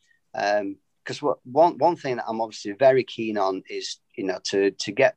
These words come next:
people away from this old stuffy, um, you know, etiquette is only for, like, really rich people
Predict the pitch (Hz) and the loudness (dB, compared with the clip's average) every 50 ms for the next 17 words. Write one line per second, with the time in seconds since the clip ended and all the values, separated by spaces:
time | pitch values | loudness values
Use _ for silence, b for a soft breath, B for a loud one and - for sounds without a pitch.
0 | _ - 135 123 120 _ - - 117 110 110 110 104 104 120 123 117 123 123 120 | _ -2 -2 -2 -2 _ -6 -2 0 0 0 0 2 4 4 6 6 6 4 2
1 | 110 - - - 117 110 107 104 104 104 98 98 - - - - 120 113 110 113 | 2 -2 -4 -2 0 0 0 0 0 0 -2 -2 -4 -6 -2 2 2 4 4 2
2 | 104 - - - - - - - - - - - 123 - - - 120 110 110 107 | -2 -4 -6 -8 -8 -10 -10 -12 -14 -6 -2 -2 -2 -2 -2 -4 -4 -2 -2 -4
3 | 104 - _ _ B B B B B B B B B B B B - 104 104 107 | -4 -6 _ _ B B B B B B B B B B B B 4 6 8 8
4 | 107 104 104 101 98 98 98 101 101 101 101 98 95 92 90 90 85 _ _ _ | 8 8 6 6 2 0 -6 -6 -6 -8 -8 -8 -10 -12 -12 -16 -18 _ _ _
5 | _ _ - 101 98 95 90 90 92 90 - - 117 - - - - - 113 107 | _ _ -8 -6 -4 -2 -2 -2 -2 -2 -2 -4 -4 -4 -6 -10 -6 -2 -2 -2
6 | 123 107 90 110 107 107 107 104 - - 110 101 98 98 98 98 95 95 95 - | -2 -2 0 0 0 0 0 -4 -6 -6 -4 -4 -4 -4 -4 -2 0 0 0 -2
7 | 110 107 104 113 107 101 101 95 107 113 113 - - - - - 113 110 110 - | -4 -2 -2 -2 -2 -2 -4 -4 -2 -2 -2 -2 -4 -10 -8 -6 -6 -6 -6 -4
8 | - 110 104 101 104 101 98 92 | -2 0 2 2 4 2 0 0